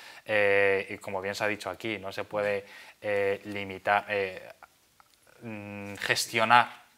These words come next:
una matanza de las peores. Yo creo que ha sido,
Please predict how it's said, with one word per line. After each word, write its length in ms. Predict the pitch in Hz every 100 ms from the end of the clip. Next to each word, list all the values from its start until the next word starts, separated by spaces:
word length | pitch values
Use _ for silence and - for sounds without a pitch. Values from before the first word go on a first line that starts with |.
| _
una 180 | 110 107
matanza 560 | 107 101 110 107 104 98 98
de 180 | 101 98
las 160 | 95
peores. 420 | - 104 113 107
Yo 100 | 107
creo 180 | 110 117
que 80 | 107
ha 60 | 101
sido, 380 | - 110 107